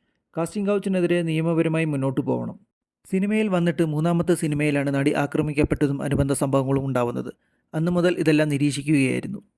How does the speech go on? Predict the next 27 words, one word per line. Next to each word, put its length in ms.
ആ 120
സ്ത്രീ 260
സ്വന്തം 360
കാര്യം 280
എഴുന്നേറ്റ് 380
നിന്ന് 160
പറഞ്ഞതുമൂലമാണ് 800
ഇത്രയും 340
വലിയ 180
മാറ്റമുണ്ടായത്. 720
അതെന്നെ 260
പ്രചോദിപ്പിക്കുന്നു. 760
എനിക്ക് 180
അമ്മയിൽ 380
അംഗത്വം 360
എടുക്കണമെന്ന് 500
തോന്നിയില്ല. 460
അംഗത്വം 360
എടുത്തതുകൊണ്ട് 500
എനിക്കെന്തെങ്കിലും 600
പ്രശ്നം 300
വന്നാൽ 280
അവർ 180
ഇടപെടുമെന്ന് 580
അവരുടെ 280
പ്രവർത്തനം 460
കൊണ്ട് 160